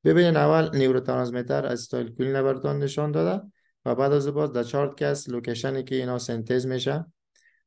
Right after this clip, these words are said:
در انزایتی چه تغییرات میاد؟ دپرشن، اسکیزوفرینیا، آلزایمر، هانتینگتون و پارکینسون.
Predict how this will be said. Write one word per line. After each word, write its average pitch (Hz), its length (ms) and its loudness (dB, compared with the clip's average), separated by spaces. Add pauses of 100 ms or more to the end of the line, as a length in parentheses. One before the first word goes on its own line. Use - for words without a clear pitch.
در 120 120 2
انزایتی 117 420 0
چه - 120 -14
تغییرات 123 480 -2
میاد؟ 120 200 -2
دپرشن، 113 720 -4
اسکیزوفرینیا، 117 840 -2
آلزایمر، 120 720 -2
هانتینگتون 123 800 -6
و 170 280 0 (280)
پارکینسون. 113 680 -4